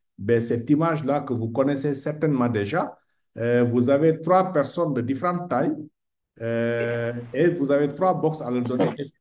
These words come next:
personnes doivent avoir accès à une scène pour la regarder. Alors, ils sont de différentes tailles. Si vous donnez à chacun un box, ben, ils sont derrière la palissade, ben, il est clair que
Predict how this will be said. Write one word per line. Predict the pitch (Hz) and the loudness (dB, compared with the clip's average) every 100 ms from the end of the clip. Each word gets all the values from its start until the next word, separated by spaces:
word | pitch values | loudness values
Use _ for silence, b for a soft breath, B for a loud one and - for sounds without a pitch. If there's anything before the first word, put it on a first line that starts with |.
| _ | _
personnes | 165 175 170 | -4 -2 -2
doivent | 135 123 | 0 0
avoir | 123 135 131 135 | 0 -2 -2 -2
accès | 156 - - 190 | -4 -2 -4 -4
à | - 110 | -4 2
une | 156 | 2
scène | 156 151 139 - - _ _ _ - | 2 2 0 -2 -10 _ _ _ -4
pour | 175 165 | 0 2
la | 123 110 | 2 4
regarder. | 120 127 127 113 107 - 123 | 4 4 2 2 -2 -4 -2
Alors, | 117 113 117 - _ | 0 -2 -6 -14 _
ils | 151 | 2
sont | 139 190 | 4 4
de | 175 | 4
différentes | 156 156 160 156 | 2 2 0 0
tailles. | 127 101 - b b b _ - | -2 -2 -4 b b b _ -14
Si | - 226 | 2 6
vous | 202 | 6
donnez | 170 175 180 | 6 6 4
à | 165 151 | 2 0
chacun | 151 202 202 196 165 127 - | 2 -2 0 2 2 -2 -6
un | 196 185 | -2 -2
box, | 185 170 - - - _ _ _ _ _ _ _ _ _ _ _ _ _ | 0 0 -2 -10 -16 _ _ _ _ _ _ _ _ _ _ _ _ _
ben, | 107 143 123 117 | 0 2 2 0
ils | 139 147 | 0 2
sont | 156 139 | 0 0
derrière | 131 165 185 | 0 0 2
la | 160 131 | 2 0
palissade, | 143 131 127 208 | -2 -2 -6 -6
ben, | 165 | -2
il | 120 120 | 0 2
est | 120 | 0
clair | 139 170 170 | 0 -2 -2
que | - 147 | -2 -2